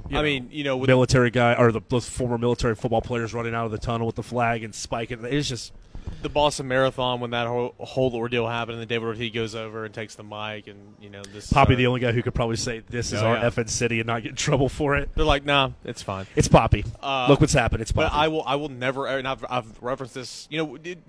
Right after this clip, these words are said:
Speaker 2: in, in the summer around Fourth of July, we always have our most, you know, our p-,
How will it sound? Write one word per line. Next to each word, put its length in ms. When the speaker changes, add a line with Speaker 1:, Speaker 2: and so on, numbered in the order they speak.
Speaker 2:
in, 240
in 140
the 100
summer 280
around 200
Fourth 240
of 60
July, 240
we 120
always 220
have 160
our 120
most, 380
you 80
know, 120
our 140
p-, 80